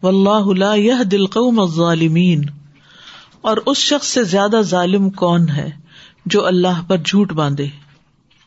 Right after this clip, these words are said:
جبکہ اسے اسلام کی طرف بلایا جا رہا ہو، اور اللہ ظالم لوگوں کو ہدایت نہیں دیتا۔ ومن اظلم، من کیا ہے؟ حرف استفہام ہے۔ حرف استفہام کیا ہوتا ہے؟ جس میں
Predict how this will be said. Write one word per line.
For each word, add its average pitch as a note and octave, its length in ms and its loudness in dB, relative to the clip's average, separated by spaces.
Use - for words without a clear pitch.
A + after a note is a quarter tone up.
جبکہ G#3+ 340 -4
اسے G3 320 2
اسلام F3+ 440 -2
کی F3+ 180 -6
طرف E3 220 -2
بلایا D3+ 400 -2
جا D3 220 -2
رہا C#3 300 -4
ہو، - 60 -16
اور F#3 120 -2
اللہ F3+ 300 2
ظالم E3+ 440 0
لوگوں E3 260 0
کو E3+ 120 -4
ہدایت D3+ 440 -4
نہیں D3+ 180 -2
دیتا۔ C3+ 320 -6
ومن A#3+ 360 0
اظلم، D3 440 -4
من A#3 260 -2
کیا A#3 280 -4
ہے؟ C4 80 -6
حرف G3 200 -2
استفہام E3+ 760 -2
ہے۔ C#3 120 -10
حرف G#3 240 -2
استفہام A3 500 -2
کیا A#3 200 -2
ہوتا A3 220 -6
ہے؟ C4+ 80 -6
جس G3 280 -8
میں C4 120 -6